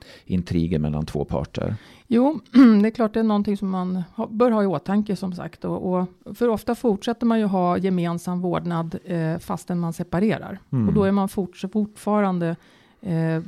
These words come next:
Speaker 2: tillsammans ansvariga för barnets pengar.
Speaker 1: Ja. Om vi då säger att en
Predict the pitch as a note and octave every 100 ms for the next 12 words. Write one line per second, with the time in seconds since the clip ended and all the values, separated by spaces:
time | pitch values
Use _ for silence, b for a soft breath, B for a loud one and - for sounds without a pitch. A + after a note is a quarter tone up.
0 | - G#3+ G3+ F3+ A#3 G3+ F3 - - F3
1 | D#3+ E3+ E3+ E3 - E3 D#3+ - _ _
2 | E3 D#3 D#3 - - G3+ - - _ _
3 | - - C#2 F2 E2+ - _ B B B2+
4 | E3 E3+ - C3+ B2 - B2 A#2+